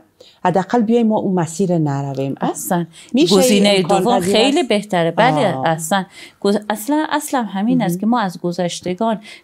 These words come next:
Speaker 2: درس بگیریم و برای آیندگان اونها رو بیان کو-،
Speaker 1: بله.
Speaker 2: بشه که اینها رنج‌ها کم بشه. ما در آیات قرآن هم داریم در
Speaker 1: مهم.
Speaker 2: مبحث کارکرد رنج در دین،
Speaker 1: مهم.
Speaker 2: اه، اه، این رو بحث می‌کنیم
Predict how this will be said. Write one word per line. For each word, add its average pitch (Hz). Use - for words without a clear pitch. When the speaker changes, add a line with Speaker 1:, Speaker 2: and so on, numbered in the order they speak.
Speaker 2:
درس 277
بگیریم 262
و 180
برای 202
آیندگان 170
اونها 190
رو 220
بیان 190
کو-، -
Speaker 1:
بله. 160
Speaker 2:
بشه 254
که 240
اینها 185
رنج‌ها 196
کم 262
بشه. 196
ما 196
در 175
آیات 175
قرآن 214
هم 208
داریم 220
در 165
Speaker 1:
مهم. 165
Speaker 2:
مبحث 170
کارکرد 165
رنج 160
در 170
دین، 220
Speaker 1:
مهم. -
Speaker 2:
اه، 175
اه، 165
این 233
رو 240
بحث 226
می‌کنیم 170